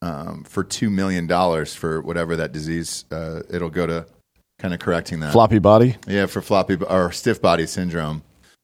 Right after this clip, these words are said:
Speaker 1: Um, so you can relive the Titanic and, and do that. It's kind of a, a Titanic bang. With stiff body, though, that'd be pretty fun.
Speaker 2: Yeah.
Speaker 1: If it was floppy body, that wouldn't be that fun.
Speaker 2: Do you get to
Speaker 1: Stiff
Speaker 2: push her
Speaker 1: body
Speaker 2: into the
Speaker 1: would be,
Speaker 2: water
Speaker 1: right?
Speaker 2: afterwards?
Speaker 1: I, I think you get to live.
Speaker 2: Yeah.
Speaker 1: I think the guy gets to live, and then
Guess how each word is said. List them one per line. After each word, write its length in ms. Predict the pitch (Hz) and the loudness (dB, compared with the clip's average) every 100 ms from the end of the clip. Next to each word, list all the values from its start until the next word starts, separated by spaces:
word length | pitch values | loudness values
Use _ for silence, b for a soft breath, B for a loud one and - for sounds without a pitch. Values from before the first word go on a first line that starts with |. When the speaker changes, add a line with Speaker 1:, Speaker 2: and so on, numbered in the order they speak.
| _ | _
Speaker 1:
Um, 300 | 82 87 87 | -8 -6 -6
so 160 | 87 120 | -2 0
you 60 | |
can 120 | 131 143 | 2 4
relive 300 | 143 135 123 | 6 6 4
the 80 | |
Titanic 680 | 120 123 113 120 120 117 107 | 2 2 2 2 2 0 0
and, 180 | 107 104 | -2 -2
and 160 | 98 95 | -4 0
do 140 | 110 | 2
that. 320 | 101 113 104 | 6 6 6
It's 80 | 95 | 0
kind 160 | - 98 | -4 -2
of 100 | 95 | 2
a, 160 | 95 | 2
a 40 | 92 | 0
Titanic 680 | - 95 92 98 101 95 85 | -2 -2 -2 -2 -2 -4 -4
bang. 480 | 92 98 87 85 85 _ _ _ _ _ _ | -2 -2 -2 -4 -8 _ _ _ _ _ _
With 120 | 139 143 | 0 2
stiff 300 | - 269 - | 2 2 4
body, 300 | 135 214 143 | 4 6 4
though, 180 | 90 95 | 4 6
that'd 140 | 123 | 4
be 80 | 147 | 2
pretty 220 | - 139 | 2 2
fun. 280 | - 156 151 | 2 2 4
Speaker 2:
Yeah. 60 | 165 | 6
Speaker 1:
If 40 | |
it 80 | 208 | 6
was 100 | 208 | 6
floppy 360 | - 160 180 156 | 6 6 6 6
body, 300 | 110 107 107 | 6 6 6
that 100 | 107 | 4
wouldn't 160 | 110 107 | 2 2
be 80 | |
that 160 | 101 92 | 2 2
fun. 200 | - 131 | 6 8
Speaker 2:
Do 40 | |
you 40 | 143 | 10
get 120 | 156 | 8
to 40 | 123 | 6
Speaker 1:
Stiff 80 | - | 6
Speaker 2:
push 180 | 139 | 6
her 60 | 139 | 8
Speaker 1:
body 120 | 135 | 8
Speaker 2:
into 60 | 120 | 8
the 80 | 104 | 6
Speaker 1:
would 100 | 85 | 8
be, 0 | |
Speaker 2:
water 200 | 104 110 | 8 8
Speaker 1:
right? 80 | 113 | 6
Speaker 2:
afterwards? 500 | 117 120 123 - - - | 6 4 4 0 -10 -10
Speaker 1:
I, 100 | 104 - - | -10 -8 -6
I 60 | |
think 420 | - - 220 226 139 | -4 0 0 0 -2
you 160 | 214 | 0
get 160 | 180 117 | 2 0
to 100 | 104 | 0
live. 360 | 85 69 73 - - | -2 -4 -8 -10 2
Speaker 2:
Yeah. 280 | 95 71 82 | 4 6 4
Speaker 1:
I 40 | |
think 140 | 131 147 | 2 2
the 80 | |
guy 280 | 120 123 139 | 6 8 8
gets 240 | 131 107 - | 6 2 2
to 80 | |
live, 240 | 101 95 90 | 2 4 4
and 120 | |
then 80 | 95 | 2